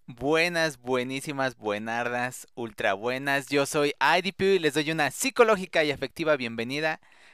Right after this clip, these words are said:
a este su canal de streaming. Están escuchando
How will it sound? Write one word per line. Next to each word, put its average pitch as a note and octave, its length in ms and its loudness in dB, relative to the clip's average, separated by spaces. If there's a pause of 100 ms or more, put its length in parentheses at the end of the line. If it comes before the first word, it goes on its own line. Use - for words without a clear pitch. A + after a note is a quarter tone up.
(160)
a A#2 160 0
este C#3 220 -4
su - 120 -12
canal A#2+ 300 -6
de A2+ 80 -10
streaming. F3+ 440 -8 (1120)
Están E3 240 -2
escuchando E3 640 0